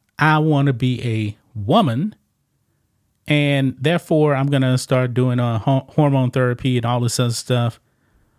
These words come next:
Um, you know, get surgeries and all that."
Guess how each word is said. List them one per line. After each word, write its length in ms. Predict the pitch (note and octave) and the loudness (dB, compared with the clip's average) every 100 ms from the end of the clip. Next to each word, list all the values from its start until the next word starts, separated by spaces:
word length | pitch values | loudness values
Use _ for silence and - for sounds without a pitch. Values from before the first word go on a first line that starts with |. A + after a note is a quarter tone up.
| _ - | _ -4
Um, 520 | A#2 A#2 A2+ A2 A2 _ _ _ _ _ _ - | 0 0 -2 -4 -6 _ _ _ _ _ _ -2
you 80 | A#2+ | 2
know, 140 | A#2+ | 2
get 180 | A#2+ A#2+ | 2 -2
surgeries 720 | - C#3 C3+ A#2+ B2 A#2+ A2+ | 0 0 2 0 0 0 0
and 100 | A2+ | -2
all 180 | A2+ G#2+ | -2 0
that." 360 | E3+ D#3 A#2+ | 0 0 -4